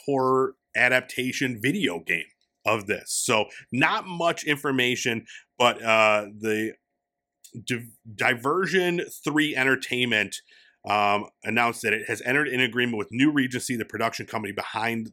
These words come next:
the, the movie. Uh, there's no word on developer, publisher. A quote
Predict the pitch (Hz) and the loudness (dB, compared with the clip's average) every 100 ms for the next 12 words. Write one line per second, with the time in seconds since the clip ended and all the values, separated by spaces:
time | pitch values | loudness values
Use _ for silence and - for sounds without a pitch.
0 | - 107 104 101 110 113 107 98 95 - | -4 -4 -4 -4 -2 0 0 -2 -8 -12
1 | - - _ 98 95 95 107 127 139 135 | -20 -20 _ -4 -2 -2 0 2 2 -2
2 | _ _ 113 131 135 127 117 - - 113 | _ _ 4 6 6 4 -2 -12 -4 2
3 | 156 165 165 147 - 143 143 139 147 135 | 4 4 4 4 4 2 2 2 2 2
4 | 131 - _ _ _ 117 123 127 127 123 | 0 -10 _ _ _ 4 6 6 4 -2
5 | - _ _ _ _ _ _ _ _ _ | -10 _ _ _ _ _ _ _ _ _
6 | _ - 147 170 185 185 | _ -2 4 6 4 0